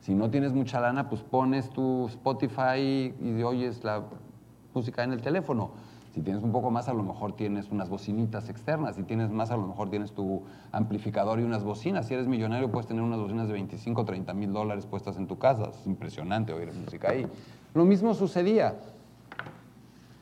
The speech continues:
Alguien podía tener de músico sirviente a Haydn o a Mozart y otros tenían a uno que no conoce, a Fischietti,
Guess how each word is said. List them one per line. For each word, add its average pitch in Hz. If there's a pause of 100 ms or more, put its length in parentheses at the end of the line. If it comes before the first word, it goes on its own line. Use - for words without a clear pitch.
(120)
Alguien 113
podía 117
tener 123
de 104
músico 113
sirviente 113
a 80
Haydn 113
o 92
a -
Mozart 120
y 101
otros 98
tenían 90
a 85
uno 85
que -
no 82
conoce, 98
a 85
Fischietti, 123